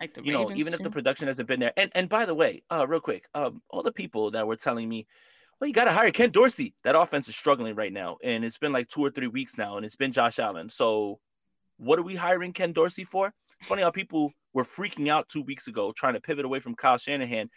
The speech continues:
Speaker 2: to get the next hot offensive coordinator name when Kyle Shanahan was the hot offensive coordinator name that got the job first, pretty funny to me how that works out and why everybody puts their foot in their mouth early on in the season, because Ken Dorsey's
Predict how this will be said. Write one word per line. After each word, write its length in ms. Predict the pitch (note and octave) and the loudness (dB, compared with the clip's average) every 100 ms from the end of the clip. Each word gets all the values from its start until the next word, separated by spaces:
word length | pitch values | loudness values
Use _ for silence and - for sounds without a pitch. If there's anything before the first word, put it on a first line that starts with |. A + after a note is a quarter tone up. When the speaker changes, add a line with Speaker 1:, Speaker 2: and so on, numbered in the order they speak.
| _ - | _ -10
Speaker 2:
to 140 | C#3 | -4
get 240 | C3 D3 - | 0 0 0
the 80 | |
next 640 | A2 B2 D#3 E3+ - - - _ _ _ - | -4 -2 -2 -2 -6 -16 -20 _ _ _ -2
hot 280 | E3 E3 - | 2 2 2
offensive 420 | C#3 D3 C#3+ A#2 | 0 0 -6 -10
coordinator 540 | - D#3 E3+ C#3 A#2+ A#2 | -2 2 2 2 -4 -4
name 340 | A2+ A2 A2+ _ _ _ | -4 -6 -12 _ _ _
when 160 | D3 D#3 | -2 2
Kyle 220 | F3+ E3+ | 2 2
Shanahan 440 | G3 F#3+ E3 D#3+ | 0 0 2 0
was 220 | C#3+ D#3 | 2 2
the 100 | C3+ | 2
hot 220 | C3 D#3+ - | 2 2 4
offensive 420 | C#3+ D3 C#3+ C3+ | 2 0 -4 -8
coordinator 540 | - D3+ C#3+ C#3+ C3 | 4 4 6 2 2
name 240 | C3 C3 B2+ | 0 0 2
that 200 | B2+ - - - | 0 0 -8 -2
got 280 | C#3+ D#3 - | 2 2 0
the 60 | |
job 340 | B2+ C#3+ C3+ - | 2 2 2 2
first, 320 | D3 G#2+ - _ _ _ | 2 2 -8 _ _ _
pretty 140 | F3+ F3 _ | -4 -4 _
funny 220 | E3 C#3+ | 2 2
to 60 | A#2 | -2
me 200 | A2 A2 _ - | -6 -10 _ 0
how 100 | B2+ | 2
that 120 | B2 | 2
works 220 | B2+ - | -2 0
out 240 | C#3 A2+ - | 0 0 -4
and 120 | A#2+ A#2+ | -4 0
why 120 | B2 | 0
everybody 320 | C3 C3 A#2+ | 0 0 -2
puts 220 | A2+ C3 | -4 -8
their 100 | G#2+ | -8
foot 200 | - D3+ | -6 -6
in 60 | B2 | -4
their 80 | A2 G#2+ | -6 -6
mouth 100 | - | -6
early 220 | A#2 A2+ A2+ | -6 -4 -4
on 160 | G#2+ | -6
in 60 | G#2+ | -8
the 60 | G#2+ C#3+ | -10 -8
season, 260 | A#2 F#2+ - _ - | -8 -10 -16 _ -14
because 220 | B2 - | -12 -6
Ken 180 | D3 C#3 | -6 0
Dorsey's 400 | C#3+ C3+ A2+ | -2 -2 -12